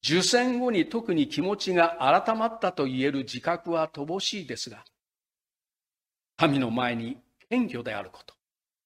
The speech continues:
常に神が見ておられることを意識するようになったことは確かです。」神様が喜ばれる告白と証がここにあるのではないでしょうか。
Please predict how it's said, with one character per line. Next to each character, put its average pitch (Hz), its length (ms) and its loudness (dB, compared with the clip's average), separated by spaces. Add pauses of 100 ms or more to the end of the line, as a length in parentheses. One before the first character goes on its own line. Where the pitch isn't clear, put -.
(340)
常 120 300 -4
に 139 460 0
神 190 340 -4
が 123 160 -2
見 180 180 -4
て 254 140 0
お 131 160 -2
ら 135 120 4
れ 139 100 2
る 147 100 -2
こ 165 140 -6
と 160 240 0
を - 100 -2
意 233 120 -4
識 - 320 -4
す 170 180 -2
る 165 120 -2
よ 180 180 4
う 156 40 6
に 135 120 2
な 147 120 2
っ - 140 -10
た 139 120 -6
こ - 120 -14
と 190 140 -6
は 180 160 -2
確 - 440 -10
か - 140 -10
で - 140 -18
す。」 - 240 -14 (3250)
神 120 140 -6
様 110 280 -6
が 113 120 -4
喜 151 320 -4
ば 170 160 -2
れ 185 100 0
る 160 120 -2
告 135 340 -6
白 - 320 -12
と 165 300 -4
証 143 520 -4
が 175 220 -4
こ 131 180 -16
こ - 140 -10
に 123 260 -4
あ 127 120 -4
る 117 80 -10
の 107 160 -10
で 110 80 -16
は 98 140 -10
な 104 140 -12
い 104 60 -16
で 95 80 -20
し - 160 -8
ょ - 80 -20
う - 40 -20
か。 - 140 -20